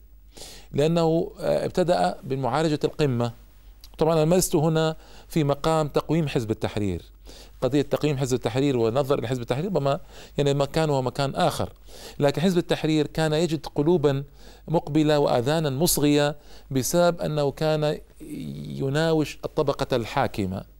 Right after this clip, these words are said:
مباشرة، ليس مثل الإخوان الذين يعمدون إلى التربية والتربية الفردية والدعوة الفردية ودعوة ج-، آه، الجماهير،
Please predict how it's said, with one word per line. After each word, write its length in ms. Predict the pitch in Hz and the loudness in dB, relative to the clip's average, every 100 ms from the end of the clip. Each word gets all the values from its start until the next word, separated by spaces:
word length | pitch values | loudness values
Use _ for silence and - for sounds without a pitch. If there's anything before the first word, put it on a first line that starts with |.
| - - - - | -20 -20 -8 -2
مباشرة، 640 | 139 139 165 139 117 92 - - - - - - - - - - - - - | 2 2 4 2 2 -2 -4 -14 -20 -20 -20 -20 -20 -20 -18 -18 -16 -18 -4
ليس 240 | 143 185 208 | 2 4 4
مثل 200 | 185 190 | 4 4
الإخوان 460 | 165 - 170 165 | 2 2 2 4
الذين 240 | 151 151 147 | 2 2 2
يعمدون 540 | 143 139 139 139 170 | 2 2 2 0 0
إلى 120 | 156 | 0
التربية 800 | 135 - 156 147 143 143 143 143 | 0 2 2 4 4 4 4 2
والتربية 480 | 151 - 131 131 135 | 0 -2 0 2 2
الفردية 760 | 120 131 120 143 143 139 135 135 | 2 0 2 2 4 4 4 2
والدعوة 580 | 110 98 139 151 143 | 0 0 2 4 4
الفردية 580 | 139 - 135 123 143 143 | 2 2 0 2 2 2
ودعوة 340 | 123 135 135 120 | 2 2 0 -2
ج-، 120 | 131 - - - - | -6 -16 -16 -12 -2
آه، 220 | 123 - | 0 0
الجماهير، 680 | 120 139 139 131 156 151 | -2 0 0 2 2 2